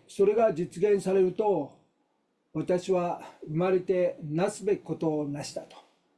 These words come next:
いうような最高の到達感、つまり真の充足が生じるわけです。皆さんはこの世界の中で何を得たら、これでいいと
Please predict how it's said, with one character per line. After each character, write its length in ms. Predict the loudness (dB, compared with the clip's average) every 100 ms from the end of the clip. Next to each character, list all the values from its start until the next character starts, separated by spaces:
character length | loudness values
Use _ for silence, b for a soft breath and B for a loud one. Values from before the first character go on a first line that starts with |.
| -4
い 140 | 4
う 40 | 6
よ 180 | 6 6
う 40 |
な 300 | 2 0 -2 -12 _
最 320 | -4 2 2
高 280 | 4 6 6
の 300 | 4 2 2 -4
到 160 | -2 0
達 220 | 0 -6
感、 100 | -14 -20 _ _ _ _ -4
つ 100 | 0
ま 120 | 0
り 160 | -2 -8 -18 -14
真 380 | -4 2 4 4
の 180 | 2 -4 0
充 240 | 4 6
足 280 | 6 4 4
が 280 | 4 4 0
生 260 | -4 -2
じ 120 | -2 -8
る 60 |
わ 60 | -14
け 60 |
で 60 | _ _
す。 140 | _ _ _ _ -20 -20 b b b _ 4
皆 200 | 6 8
さ 100 | 6
ん 160 | 8
は 380 | 8 6 2 -4 0
こ 120 | 2
の 100 | 4
世 140 | 4
界 200 | 4 4
の 80 | 2
中 200 | -2 -4
で 360 | -10 -10 -12 -6
何 460 | 2 6 6 6 6
を 60 |
得 120 | 6 4
た 140 | 0
ら、 200 | -4 -10 -18 _ _ _ _ _ _ _ _ _ _ _ _ _ _ _ _ -20
こ 240 | -8 0
れ 120 | 4
で 540 | 6 8 8 6 -4 -20 _ _ 0
い 140 | 2
い 40 |
と 140 | 2